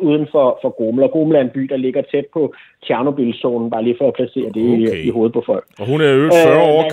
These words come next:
Speaker 2: gammel fløjtenist og har tidligere spillet i landets filharmoniske orkester, og det siger jo lidt om bredden i den her protestbevægelse, kan man sige, at det er fordi fløjtenister,
Speaker 1: Mm.
Speaker 2: i,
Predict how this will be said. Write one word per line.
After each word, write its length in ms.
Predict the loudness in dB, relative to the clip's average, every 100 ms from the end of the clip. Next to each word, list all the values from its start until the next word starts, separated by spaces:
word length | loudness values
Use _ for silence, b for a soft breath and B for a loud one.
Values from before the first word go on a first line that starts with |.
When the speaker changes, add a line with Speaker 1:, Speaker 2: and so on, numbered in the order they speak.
| 0
Speaker 2:
gammel 380 | 2 2 2 0
fløjtenist 800 | 0 2 2 -2 -4 -6 -8
og 140 | -6 -4
har 120 | -4
tidligere 340 | -4 -8 -6
spillet 280 | -6 -6 -6
i 40 | -4
landets 300 | -4 -6 -8
filharmoniske 560 | -6 -6 -6 -8 -8
orkester, 480 | -8 -6 -6 -6 -6
og 360 | -6 -4 -4 -8 b b -14
det 80 | -4
siger 120 | -2
jo 20 |
lidt 160 | 0 -2
om 120 | -4
bredden 420 | -4 -4 -4 -6
i 80 | -8
den 200 | -8 -6
her 140 | -8
protestbevægelse, 760 | -8 -10 -10 -10 -10 -10 -10 -12
kan 100 | -16
man 100 | -16
sige, 300 | -14 -10 -8
at 100 | -8
det 160 | -8 -8
er 80 | -10
fordi 240 | -12 -14
fløjtenister, 580 | -10 -8 -6 -6 -8 -8
Speaker 1:
Mm. 60 |
Speaker 2:
i, 40 | -6